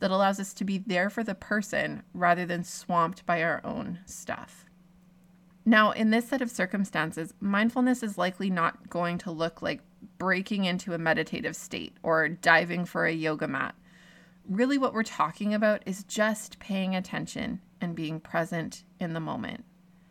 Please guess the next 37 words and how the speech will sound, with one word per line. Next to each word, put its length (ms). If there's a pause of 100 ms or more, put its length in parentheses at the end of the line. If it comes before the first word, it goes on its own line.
(360)
To 140
be 180
empathic, 640
we 140
need 220
to 160
slow 760 (260)
things 640 (300)
down. 460 (680)
To 140
not 260
want 200
to 60
rush 440
to 100
the 120
next 340
moment 500
and 140
skip 380
this 200
discomfort, 680 (500)
or 140
to 80
wish 260
we 100
hadn't 600
walked 360
into 220
this 220
interaction. 720 (720)
We 180
need 340
to 100
just 420 (240)
be 180
there, 400